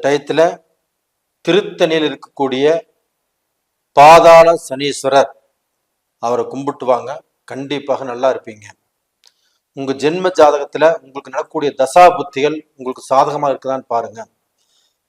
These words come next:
கீழே ரெண்டு நம்பர் கொடுத்துருக்குறோம், அந்த நம்பரை கான்டாக்ட் பண்ணி உங்களுக்கு தேவையான விளக்கத்தை நீங்க தெரிஞ்சுக்கோங்க. நேயர்களே,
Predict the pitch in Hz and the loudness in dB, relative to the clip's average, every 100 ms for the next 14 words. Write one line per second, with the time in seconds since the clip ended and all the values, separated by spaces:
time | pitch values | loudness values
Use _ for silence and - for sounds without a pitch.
0 | _ - 165 151 143 135 147 160 143 135 | _ 0 2 2 0 -4 -2 -4 -4 -12
1 | 135 131 160 180 _ _ _ _ _ _ | -8 -2 -4 -4 _ _ _ _ _ _
2 | _ _ _ _ _ _ - 139 139 143 | _ _ _ _ _ _ -10 -4 -4 0
3 | 151 - 143 151 151 - 135 165 _ _ | 0 0 0 0 -2 -6 -10 -12 _ _
4 | _ _ 135 131 - 135 143 139 123 127 | _ _ -10 -10 -4 -4 -2 -4 -6 -10
5 | - - 131 117 - 117 - - - 113 | -12 -12 -12 -12 -12 -12 -12 -14 -14 -16
6 | - _ _ _ _ _ _ - - 156 | -20 _ _ _ _ _ _ -8 0 2
7 | 156 165 | 2 0